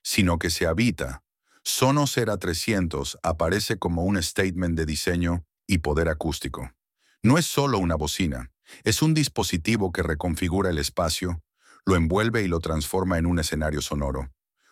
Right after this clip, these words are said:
Un legado de innovación. Sonos lleva más de dos décadas marcando tendencia en audio premium. Sus bocinas se han convertido en sinónimo de conectividad fluida, diseño impecable y sonido de calidad profesional.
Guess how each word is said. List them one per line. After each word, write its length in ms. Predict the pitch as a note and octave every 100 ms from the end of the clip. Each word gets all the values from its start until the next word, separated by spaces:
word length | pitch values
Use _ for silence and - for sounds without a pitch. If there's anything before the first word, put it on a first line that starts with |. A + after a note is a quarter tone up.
| _
Un 200 | B2+ C#3
legado 420 | C#3+ A#2 A#2+ A#2 G2+
de 100 | F#2+
innovación. 840 | F2 D#2+ D2+ - G#2 D#2 C2+ C2+ _ _ _ _
Sonos 560 | - - A#2+ B2+ B2+ G2
lleva 280 | G2 G#2+ G2
más 300 | F2+ F#2+ F#2
de 100 | E2+
dos 240 | F#2+ F2
décadas 480 | F#2 E2+ E2+ D#2+ E2
marcando 440 | D#2 D2 F2+ F2+
tendencia 600 | E2 D#2 D2+ E2+ D#2+ - D2+
en 80 |
audio 280 | D#2+ D#2+ D2
premium. 420 | - D2 B1+ B1 - _ _ - -
Sus 300 | - B2 F#2
bocinas 500 | F#2+ - E3 E3 C#3+
se 140 | B2
han 80 | A#2+
convertido 580 | B2 G#2 F#2 G#2+ G2+ F#2+
en 80 |
sinónimo 580 | E2+ - F#2 G#2+ A#2 A2+
de 120 | F2+
conectividad 680 | D#2+ E2+ D#2+ E2+ E2 D#2+ F2+
fluida, 600 | - F#2 F2 F2 F#2 G2+ - _ _ _
diseño 420 | G2 F2 B2 B2+
impecable 580 | G#2+ F2+ F#2+ A#2 A#2+ A2+
y 40 |
sonido 380 | F#2 F#2 G2+ G2+
de 120 | F2
calidad 380 | F2 E2 D#2+ F2+
profesional. 720 | E2+ D2+ D2+ C2+ C2+ B1